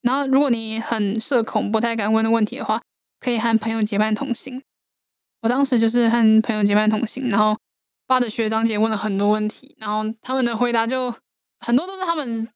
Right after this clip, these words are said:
上过政治系课的一些想法嘛，所以就很真实。然后也可以问到很多你可能在网络上比较查不太到的资讯。这边就是学习管道的部分。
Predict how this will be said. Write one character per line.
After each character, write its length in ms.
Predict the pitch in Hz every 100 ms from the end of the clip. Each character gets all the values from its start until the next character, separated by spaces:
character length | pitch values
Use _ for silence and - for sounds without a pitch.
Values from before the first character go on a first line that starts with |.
| -
上 300 | - 285 233
过 100 | 240
政 180 | 233 220
治 80 | 220
系 220 | 233 214
课 240 | - 220
的 180 | - 196
一 60 | 208
些 380 | 202 196 196
想 280 | 208 214 202
法 200 | 220 214
嘛， 180 | 64 - _ _ -
所 100 | 262
以 40 |
就 100 | 240
很 160 | 214 196
真 200 | 208 220
实。 380 | 226 - 247 - _ _
然 120 | 226
后 40 | 226
也 60 |
可 100 | 220
以 60 | 240
问 200 | 247 233
到 140 | 233
很 160 | 208 202
多 160 | 208
你 100 | 202
可 140 | 208 214
能 60 |
在 100 | 220
网 180 | 247 208
络 80 | 214
上 160 | 226 214
比 80 |
较 80 | 214
查 180 | 208 370
不 60 | 240
太 140 | -
到 160 | 220 202
的 80 | 214
资 240 | - 196
讯。 260 | - - - _ _ _ _ _ _ _
这 100 | -
边 140 | 262 277
就 80 | 294
是 160 | 269
学 180 | 240 226
习 160 | 226 285
管 160 | 226
道 140 | 233 220
的 80 |
部 180 | 247 240
分。 240 | 254 233